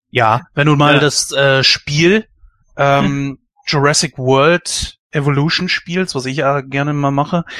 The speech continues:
Speaker 1: da sind mittlerweile so viele Saurier eingefügt worden, die ich teilweise auch überhaupt nicht kannte. Alleine nur diese Langhalssaurier, wie viele da alleine schon sind, und das waren bei Weitem noch nicht alle.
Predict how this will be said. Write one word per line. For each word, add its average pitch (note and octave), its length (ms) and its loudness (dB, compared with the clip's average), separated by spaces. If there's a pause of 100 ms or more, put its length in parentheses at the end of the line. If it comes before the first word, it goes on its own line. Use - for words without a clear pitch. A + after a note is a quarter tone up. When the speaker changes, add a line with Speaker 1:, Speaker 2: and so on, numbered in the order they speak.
(680)
Speaker 1:
da D3 160 0
sind C#3 180 0
mittlerweile C3+ 440 2
so D3 180 2
viele D#3+ 280 -4
Saurier C3+ 500 0
eingefügt A#2 680 -6
worden, A#2 320 -2
die B2+ 100 -8
ich - 220 -10
teilweise C3 440 2
auch A#2+ 160 -4
überhaupt B2 300 0
nicht B2+ 180 -10
kannte. B2+ 360 -2 (240)
Alleine C3+ 400 2
nur D#3 180 4
diese C3+ 220 -2
Langhalssaurier, A#2+ 1120 -2
wie B2 100 -8
viele C3+ 320 -4
da B2 220 -2
alleine A2 380 -2
schon A2 200 -6
sind, A2 220 -4
und A#2 80 -8
das G#2+ 120 -6
waren A#2 180 -2
bei G#2+ 140 -2
Weitem B2 260 -6
noch A2 120 -8
nicht G#2+ 220 -8
alle. A2+ 240 -8